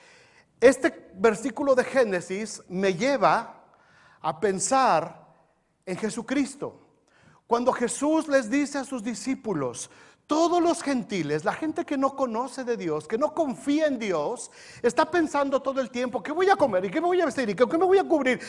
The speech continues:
¿Y qué voy a pedir? ¿Cómo voy a pagar? ¿Y no tengo para la gasolina?". Todos los gentiles están pensando en eso. Pero vuestro Padre Celestial tiene cuidado de vosotros y sabe lo que necesitas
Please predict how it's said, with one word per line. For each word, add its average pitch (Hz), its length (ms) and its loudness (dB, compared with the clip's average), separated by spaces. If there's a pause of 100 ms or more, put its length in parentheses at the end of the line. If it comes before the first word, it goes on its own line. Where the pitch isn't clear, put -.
¿Y 240 80 -2
qué 339 120 0
voy 359 120 6
a 349 80 4
pedir? 269 160 2
¿Cómo 311 140 0
voy 359 100 2
a 370 60 2
pagar? 302 260 6
¿Y 240 80 -2
no 262 160 2
tengo 381 180 2
para 370 160 2
la 294 120 6
gasolina?". 247 420 6 (260)
Todos 466 420 12
los 403 100 10
gentiles 381 480 8
están 320 260 10
pensando 330 460 10
en 370 80 8
eso. 294 680 8 (920)
Pero 330 320 12
vuestro 320 420 12
Padre 403 420 12
Celestial 330 1080 12 (500)
tiene 359 840 12
cuidado 320 760 6
de 320 100 4
vosotros 285 760 6
y 254 120 -2
sabe 392 540 10
lo 392 180 6
que 359 140 4
necesitas 330 880 6